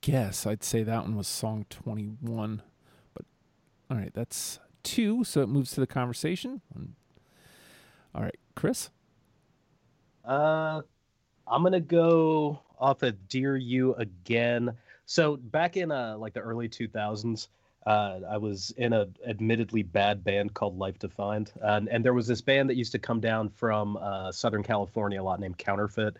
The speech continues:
Speaker 2: And we'd always end up playing with them. And they ended up debuting, uh, a cover that they were gonna be on when the Bad Scene, Everyone's Fault tribute record came out.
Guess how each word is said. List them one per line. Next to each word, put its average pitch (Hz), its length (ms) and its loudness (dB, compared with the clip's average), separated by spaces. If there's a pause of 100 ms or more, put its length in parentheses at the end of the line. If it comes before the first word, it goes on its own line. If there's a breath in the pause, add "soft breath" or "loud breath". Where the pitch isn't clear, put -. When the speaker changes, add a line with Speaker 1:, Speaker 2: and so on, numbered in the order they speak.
(300 loud breath)
Speaker 2:
And 127 100 4
we'd 135 140 6
always 143 240 6
end 127 100 2
up 110 120 -4
playing 131 340 0
with 101 140 -6
them. 98 180 -8 (400 soft breath)
And 113 420 2 (140)
they 127 300 2
ended 147 300 0
up 135 220 2
debuting, 123 840 -2
uh, 110 40 -2
a 101 380 -4
cover 139 500 4
that 104 160 -14
they 123 140 -2
were 110 120 -4
gonna 113 220 -2
be 117 240 -2
on 110 400 0
when 107 180 0
the 101 80 -4
Bad 110 360 0
Scene, 110 300 -2
Everyone's 98 400 -4
Fault 113 480 0
tribute 156 420 2
record 107 360 0
came 113 280 0
out. 104 260 0